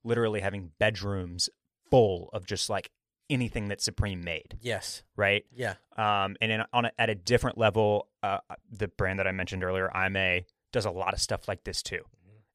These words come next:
Speaker 1: Ashtrays.
Speaker 2: Yeah.
Speaker 1: Um, uh, lighters, candles, uh, I, I, I don't, maybe not, like, I wanna say, like, racquetballs,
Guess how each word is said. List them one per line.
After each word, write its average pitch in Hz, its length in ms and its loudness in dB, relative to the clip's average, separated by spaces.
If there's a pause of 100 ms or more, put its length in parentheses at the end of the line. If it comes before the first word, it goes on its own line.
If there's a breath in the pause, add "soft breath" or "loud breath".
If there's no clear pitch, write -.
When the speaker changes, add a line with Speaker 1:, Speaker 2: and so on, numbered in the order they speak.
(160)
Speaker 1:
Ashtrays. - 760 2 (220)
Speaker 2:
Yeah. 110 180 -4 (320)
Speaker 1:
Um, 90 580 -4 (500)
uh, 92 220 -6
lighters, 98 840 0 (640)
candles, 98 960 0 (760)
uh, 95 260 -2 (460)
I, - 160 -2
I, 107 120 -8 (440)
I 120 100 -4
don't, 117 120 -6
maybe 120 260 0
not, 113 160 -2 (280)
like, 110 200 -8
I 120 60 -2
wanna 127 140 2
say, 131 140 2
like, 110 140 0
racquetballs, 139 760 4